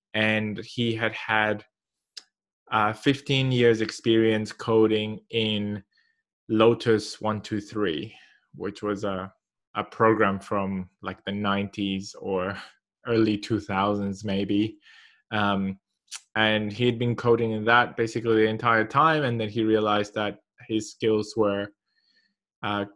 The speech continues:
c-, uh, the demand for his skills was coming to an end, and that he wanted to switch to something, but didn't have any experience, hadn't done any co-, any courses, anything like that. So in his case, he just kept doing what he enjoys time and time, uh,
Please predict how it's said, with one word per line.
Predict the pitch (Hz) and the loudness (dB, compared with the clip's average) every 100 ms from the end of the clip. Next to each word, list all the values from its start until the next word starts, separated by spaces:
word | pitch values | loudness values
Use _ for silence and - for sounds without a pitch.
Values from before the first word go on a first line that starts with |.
| - | -10
c-, | 120 120 | -10 -2
uh, | 107 | -2
the | 98 104 | 0 -2
demand | 101 113 127 143 | 0 2 2 2
for | 151 | 2
his | 135 123 | 2 2
skills | - 117 113 | 6 6 6
was | 110 107 | 4 -2
coming | 113 107 | -4 -6
to | 104 107 | -4 -4
an | |
end, | 123 170 143 - - | 0 0 -2 -6 -6
and | 123 | -2
that | 110 | -2
he | 104 | -2
wanted | 110 110 104 | -2 -2 -2
to | 110 | -8
switch | - 113 107 | -6 -4 -4
to | 117 | -8
something, | - 101 98 104 98 | -8 -8 -6 -6 -8
but | 85 104 | -10 -6
didn't | 113 107 | -4 -4
have | 110 107 | -4 -4
any | 104 | -6
experience, | 104 - 123 117 113 | -8 0 2 2 0
hadn't | - 107 104 | -4 -4 -2
done | 101 | -4
any | 101 98 | -4 -6
co-, | 110 - | -8 -4
any | 104 101 | -4 -4
courses, | - 151 131 131 113 123 | 2 2 2 -2 -4 -4
anything | 120 - 107 | -8 -8 -8
like | 98 - | -8 -8
that. | 85 - | -10 -6
So | 110 104 _ _ _ _ _ _ - | -6 -6 _ _ _ _ _ _ -4
in | 120 | 2
his | 147 190 | 2 2
case, | - 98 92 - | 2 2 2 -2
he | 110 | -6
just | 98 107 - | -4 -4 -4
kept | 101 | -4
doing | 107 107 104 | -2 -2 -2
what | 101 | -4
he | |
enjoys | 101 107 117 120 117 110 | -4 0 4 6 4 0
time | - 113 | -2 0
and | 110 | -2
time, | 107 110 101 | -2 -2 0
uh, | 104 98 | -2 -4